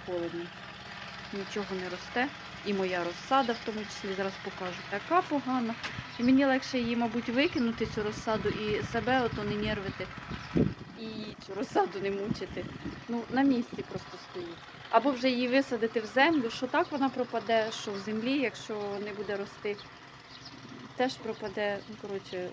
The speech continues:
вибору в неї немає. Що це таке? Ну, ще в мене не було такої паршиви. Я вже її винесла, вже, думаю, мучся тут на дворі. Ну, дивіться. Ну, я просто така розчарована. Стільки насіння перевела, стільки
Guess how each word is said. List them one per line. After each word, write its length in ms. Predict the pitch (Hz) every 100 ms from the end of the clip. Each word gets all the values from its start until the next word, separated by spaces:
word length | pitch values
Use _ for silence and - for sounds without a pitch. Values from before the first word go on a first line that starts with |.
| 202
вибору 280 | 240 233
в 80 | 208
неї 200 | 208 208
немає. 420 | 196 196 180 170 175 -
Що 160 | 240 202
це 160 | -
таке? 280 | - - 185 -
Ну, 100 | 202
ще 180 | - 226
в 40 |
мене 200 | 220 214
не 120 | 214
було 260 | 196 214 196
такої 320 | 185 - 185
паршиви. 520 | - 185 - 185 175
Я 80 | 202
вже 160 | 202 202
її 140 | 202
винесла, 460 | 220 302 247 - 196
вже, 180 | 190
думаю, 300 | 180 196 202
мучся 380 | 202 349 349 196
тут 220 | 185 220
на 120 | 202 180
дворі. 320 | 175 170 165 160 - - - -
Ну, 80 | 190
дивіться. 440 | 180 180 175 - - - - -
Ну, 220 | 196 208 208 - - -
я 200 | 190 190
просто 380 | 185 180 180 -
така 360 | 180 185 262 277
розчарована. 680 | 208 - 190 185 180 180 175
Стільки 340 | - 233 214
насіння 480 | 190 196 262 269 208
перевела, 440 | 208 190 190 175
стільки 340 | 175 - -